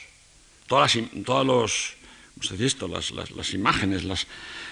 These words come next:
las que se dedicaban los amantes entre ellos, pues estaban convertidos en una imagen. Y otra película que se hizo aquí hace años, que era el, que era una versión del Príncipe Encadenado, pues,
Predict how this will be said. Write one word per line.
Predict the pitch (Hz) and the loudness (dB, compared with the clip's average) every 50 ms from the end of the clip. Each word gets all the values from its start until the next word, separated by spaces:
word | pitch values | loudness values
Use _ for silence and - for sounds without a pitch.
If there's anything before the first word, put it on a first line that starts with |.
| - - | -14 -12
las | - - 92 95 95 - - - | -10 -8 -6 -4 -4 -4 -4 -4
que | 95 95 | -4 -2
se | - - 101 | 0 0 2
dedicaban | 98 104 101 101 92 - 120 135 131 131 | 2 2 2 2 4 6 6 8 8 8
los | 127 113 123 | 8 8 8
amantes | 113 120 131 143 139 - 120 110 92 | 8 8 10 10 8 8 6 4 4
entre | 113 117 104 113 120 | 4 2 4 4 4
ellos, | 120 120 117 135 143 135 | 4 6 6 4 4 4
pues | 131 110 92 | 2 2 2
estaban | 92 - 90 98 - 113 123 135 - - - - - - | 2 2 2 2 4 4 4 4 2 -4 -12 -18 -12 -4
convertidos | - 98 95 95 95 87 - 95 98 95 113 117 - | -2 0 2 2 0 0 0 -2 0 2 2 2 2
en | 98 87 | 2 0
una | 87 87 87 87 | 0 0 0 0
imagen. | 87 95 139 156 131 - 87 82 80 - - - - - - - - - - - - | 2 2 2 2 2 0 -2 -4 -4 -6 -10 -18 -20 -20 -20 -20 -20 -20 -20 -12 -4
Y | - 101 | 2 2
otra | 110 104 - - 120 - | 2 4 6 4 4 4
película | - 117 127 131 - 127 123 127 147 156 | 6 6 6 6 6 6 6 8 6 6
que | - 117 | 6 4
se | 101 110 | 4 4
hizo | 104 - 110 | 4 4 2
aquí | 107 107 - - 123 | 2 2 2 2 2
hace | 117 110 101 117 120 | 4 4 2 2 2
años, | 143 147 131 131 147 135 - | 4 6 6 6 6 4 2
que | - 113 | 0 0
era | 104 104 104 101 98 98 92 | 2 4 4 4 4 2 2
el, | 92 90 90 90 90 90 - - - _ _ - | 0 -2 -4 -6 -8 -10 -14 -20 -20 _ _ -2
que | 98 | 2
era | 101 | 2
una | 101 101 98 | 4 4 4
versión | 101 92 - - 120 120 123 113 | 2 2 0 0 2 2 2 2
del | 101 92 90 92 | 0 0 -2 -2
Príncipe | - 95 87 104 95 98 | -2 -2 -2 0 0 0
Encadenado, | 95 - 104 101 104 107 117 131 135 127 127 135 - - - - - - - - - - - - - - _ _ _ _ _ _ _ _ _ _ _ _ _ _ _ _ _ _ _ _ _ _ _ _ _ _ _ _ | 0 0 0 2 2 2 4 4 4 2 2 -2 -4 -8 -16 -20 -20 -20 -20 -20 -20 -20 -20 -20 -20 -20 _ _ _ _ _ _ _ _ _ _ _ _ _ _ _ _ _ _ _ _ _ _ _ _ _ _ _ _
pues, | - 87 90 90 87 90 85 82 82 80 78 | -4 -2 0 0 2 2 0 0 -2 -4 -4